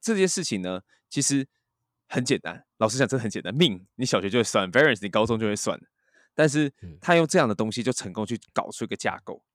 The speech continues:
Speaker 1: 他就是要告诉你说，哦，为什么我要去这样去做事情？他用了很严谨的经济学分析，他用很多的逻辑的推理，然后告诉你说，OK，好，我不管你怎么样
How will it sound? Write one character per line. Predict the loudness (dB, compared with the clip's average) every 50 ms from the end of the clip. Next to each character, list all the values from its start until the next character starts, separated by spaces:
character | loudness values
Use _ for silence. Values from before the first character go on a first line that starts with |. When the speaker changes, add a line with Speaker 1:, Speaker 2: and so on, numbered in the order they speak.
| _
Speaker 1:
他 | _ -6 -2
就 | -2 -2
是 | 2 2
要 | 2 2 2
告 | 0 0
诉 | 0 0 -2
你 | -4
说， | -2 -2 -2 0
哦， | 0 0 0
为 | 2 0 0
什 | 0 -2
么 | -8 -8
我 | -4 -2 0
要 | 0 0 0
去 | -2 -4 -8
这 | -2 -2 -2
样 | -2 -2
去 | -4
做 | -8 -6 -8 -8
事 | -8 -10 -14
情？ | -14 -14 -14
他 | -8 -4 -2
用 | -2 0 0 -2
了 | -2 -4
很 | -6 -8 -12 -8
严 | -8 -8 -6
谨 | -6 -10
的 | -10
经 | -10 -12 -14
济 | -12 -8
学 | -6 -6 -6
分 | -4 -6 -8 -6
析， | -6 -8 -10 -10
他 | -6 -4 -2
用 | -2 -2
很 | -4 -6 -6
多 | -4 -2 -2
的 | -2 -4 -6 -8
逻 | -6 -8 -6
辑 | -6 -6 -8
的 | -8
推 | -6 -4 -4 -4 -4
理， | -4 -8 -14 _ _ _ _ -20 -20 -14 _
然 | 2 2
后 | 4
告 | 4 4 2
诉 | 2
你 | 0 -2
说， | -2 -2 -2 -2 -4 _ _ _ _ _
OK， | -8 -8 -4 -4 -6 -6 -6 _ _ _ _ _
好， | _ 0 2 2
我 | 2 0 -2
不 | -4 -4 -2
管 | -2 0 0
你 | -2 -6
怎 | -8 -10 -12
么 | -10 -10
样 | -10 -10 -12 _